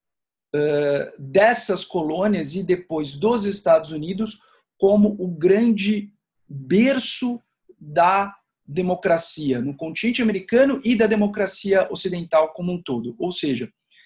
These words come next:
né, eh, um conjunto de pessoas, eh,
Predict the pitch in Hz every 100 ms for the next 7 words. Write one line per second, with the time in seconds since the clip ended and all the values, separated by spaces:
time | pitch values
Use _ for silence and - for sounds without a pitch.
0 | _ - 165 165 _ _ - 156 151 151
1 | 147 147 - _ _ _ _ _ _ _
2 | _ _ _ _ _ _ _ _ 202 220
3 | 233 220 190 147 214 320 320 - 240 151
4 | 143 165 120 - _ _ _ _ - 190
5 | - 156 170 226 - - - _ _ _
6 | _ _ _ _ _ _ 156 156 151 147